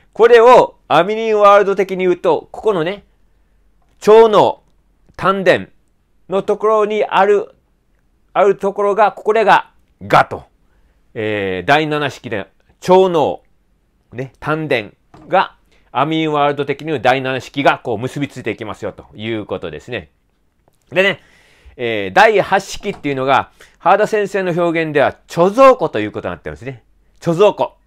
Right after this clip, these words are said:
ね、わかりますよね。貯蔵庫。で、これはアミリンワールド的に言うとね、えー、アミリンの正体である光の波のが束になっている分ですね。が、こうね、丹田、超能から出てね、えー、宇宙に出て行ってね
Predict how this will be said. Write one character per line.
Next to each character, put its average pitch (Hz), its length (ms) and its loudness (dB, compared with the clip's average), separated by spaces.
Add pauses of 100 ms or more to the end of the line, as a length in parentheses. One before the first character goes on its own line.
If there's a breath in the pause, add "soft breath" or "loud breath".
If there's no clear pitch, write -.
ね、 117 160 -14
わ 110 140 -4
か 170 80 0
り 185 60 0
ま 226 80 0
す - 60 -8
よ 127 80 -6
ね。 135 200 -10 (100)
貯 127 160 -6
蔵 120 200 -4
庫。 - 180 -16 (400 soft breath)
で、 180 160 0
こ 220 160 0
れ 233 100 4
は 185 160 6
ア 170 60 -4
ミ 208 140 -6
リ 226 120 -6
ン 220 80 -2
ワ 208 140 4
ー 208 40 6
ル 214 60 0
ド 202 100 -4
的 202 220 -6
に 202 80 -6
言 202 80 -2
う 190 60 -4
と 208 140 -2
ね、 233 260 -4 (340 soft breath)
え 117 440 -2
ー、 85 60 -14
ア 143 100 0
ミ 226 120 -4
リ 254 100 -2
ン 240 100 -6
の 190 80 0
正 220 300 0
体 226 260 2
で 202 120 2
あ 180 100 6
る 175 300 -2 (440)
光 240 420 0
の 214 120 -2
波 170 380 0 (760)
の 151 240 0
が 131 180 0
束 185 260 2
に 233 80 0
な 208 100 -2
っ - 100 -16
て 123 100 -12
い - 20 -10
る 110 60 -8
分 92 120 -10
で 71 80 -14
す - 100 -18
ね。 160 180 -12 (360)
が、 170 280 -2 (180)
こ 120 200 -4
う 127 40 -6
ね、 143 160 -4
丹 156 420 -8
田、 131 400 -6
超 160 280 -2
能 156 240 -2
か 139 120 -4
ら 123 120 0
出 131 140 -4
て 147 280 0
ね、 143 240 -8 (260)
え 107 280 -4
ー、 - 20 -4
宇 123 80 -8
宙 156 280 -6
に 147 120 -4
出 135 160 -2
て 143 140 -2
行 139 100 -6
っ - 20 -20
て - 160 -8
ね 185 240 -10